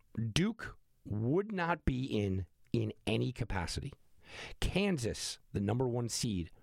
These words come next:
very fast, I, I mean, within, you know, minutes of that announcement,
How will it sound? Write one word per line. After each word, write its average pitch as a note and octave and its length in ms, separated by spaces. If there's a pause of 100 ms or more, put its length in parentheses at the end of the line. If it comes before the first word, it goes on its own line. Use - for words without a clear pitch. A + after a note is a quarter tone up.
(280)
very C3 480
fast, C3 480 (560)
I, A#2 160
I A2+ 140
mean, G2+ 340
within, A2 480 (340)
you A#2 100
know, F#2 220
minutes C3 380
of G#2+ 140
that B2 340
announcement, G2 520